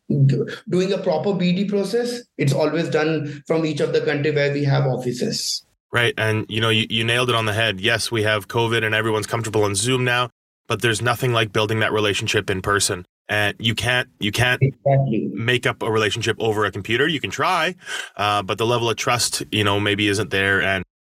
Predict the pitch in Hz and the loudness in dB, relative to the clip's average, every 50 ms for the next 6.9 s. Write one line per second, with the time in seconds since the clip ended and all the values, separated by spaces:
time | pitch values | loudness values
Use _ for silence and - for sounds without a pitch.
0 | _ _ - - 98 101 95 92 87 - - 120 123 - 135 135 131 120 - - | _ _ -6 -2 0 0 0 0 -2 -2 -2 -2 -2 0 2 2 2 0 0 -2
1 | 120 123 135 117 98 - 127 113 123 131 139 143 143 139 143 - _ _ - 113 | -2 0 0 -2 -2 -4 -4 -2 0 0 2 0 0 -2 -4 -10 _ _ -4 0
2 | 127 139 143 131 135 139 135 139 - - - 151 139 - - - - 120 123 131 | 2 2 2 2 0 -2 -2 -2 -2 -2 0 -2 -2 -2 -4 -6 -2 0 0 0
3 | 135 127 135 131 120 131 143 143 - 131 120 - 139 127 117 123 123 123 120 117 | 0 0 -2 -2 0 0 -2 -2 -2 -4 -2 0 0 0 2 2 2 2 0 0
4 | 117 120 127 123 127 135 143 135 - _ _ _ _ _ - 113 123 131 127 127 | -2 0 0 2 2 2 0 -2 -4 _ _ _ _ _ -2 0 0 2 0 0
5 | 123 - 135 135 - 139 139 127 127 120 117 117 120 113 - 127 117 104 120 117 | 0 0 -2 -2 0 0 0 2 2 2 2 2 0 0 -2 -4 -4 0 2 2
6 | 117 113 113 - 98 - - - 110 107 107 113 123 123 - 85 85 | 2 2 2 0 0 -2 0 0 2 2 2 2 0 0 -2 -2 -2